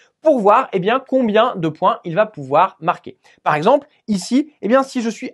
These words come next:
à peu près sûr d'avoir deviné la valeur de mon bleu, je peux dire, eh bien, je suis sûr qu'il va valoir sept. Par exemple,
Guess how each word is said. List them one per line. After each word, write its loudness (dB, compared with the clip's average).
à 2
peu 0
près 2
sûr 0
d'avoir 2
deviné 0
la 6
valeur 4
de -4
mon -2
bleu, 0
je -6
peux -2
dire, 0
eh 0
bien, -2
je 0
suis -2
sûr -6
qu'il -6
va 4
valoir 2
sept. -2
Par 2
exemple, 0